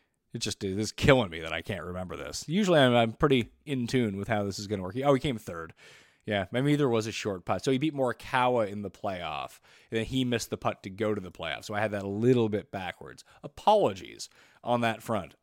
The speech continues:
from me. Uh, Cam Champ, uh, Sungjae. Sungjae has two top fifteens each of the past three years.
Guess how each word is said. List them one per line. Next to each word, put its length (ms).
from 380
me. 260
Uh, 120
Cam 320
Champ, 360
uh, 180
Sungjae. 580
Sungjae 400
has 160
two 160
top 220
fifteens 520
each 140
of 60
the 60
past 360
three 220
years. 420